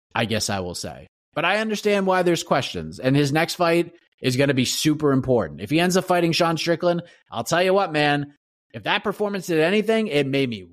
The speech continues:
way more interested in the potential Sean Strickland versus Khamzat Chimaev fight. Because if that fight gets to round two, Sean Strickland is live.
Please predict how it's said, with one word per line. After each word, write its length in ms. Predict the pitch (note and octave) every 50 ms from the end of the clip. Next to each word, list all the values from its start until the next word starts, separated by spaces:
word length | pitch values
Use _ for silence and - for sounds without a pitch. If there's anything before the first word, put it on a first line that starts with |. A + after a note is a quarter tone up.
| - _
way 280 | G#2 C#3 F#3+ F#3+ D#3+ D3
more 240 | C3+ C3 B2 A#2
interested 500 | A2+ G#2+ G2+ - - - - A2 G2+ G2
in 380 | G2+ - - A2+ A2 G#2 G#2 G#2 - _ _ _ -
the 80 | B2 -
potential 420 | - A#2+ - C#3 B2 A2+ - A#2
Sean 280 | G#2+ - - A2+ A2 G#2
Strickland 360 | - - A#2 - A2 G#2+ F#2+
versus 260 | G#2+ G#2 G2+ G#2 F#2+
Khamzat 340 | A#2 A2 G#2 G2+ G2 G2 G2
Chimaev 400 | - - G2 G2 G2 F#2 F2 E2+ -
fight. 160 | - F#2 F2+ -
Because 260 | G2+ G2 - G#2 F2+
if 80 | G#2 -
that 260 | C3+ D3+ F3 E3+ -
fight 200 | E3+ E3+ E3+ D#3
gets 200 | E3+ D#3+ - -
to 80 | -
round 280 | D#3 D#3 D#3 D3+ D3 C#3
two, 360 | - E3+ D#3 C3+ A2+ G2+ G2+ - - - _ _ _ _ -
Sean 340 | - - - A2+ C#3+ D#3+ C#3+
Strickland 420 | - - D3 C#3+ C#3+ - A#2+ A2
is 120 | G#2 G2
live. 760 | F2+ E2+ E2 F2 F#2 A2+ B2 A#2 F#2+ F2 D#2+ D2+ D#2+ D#2+ -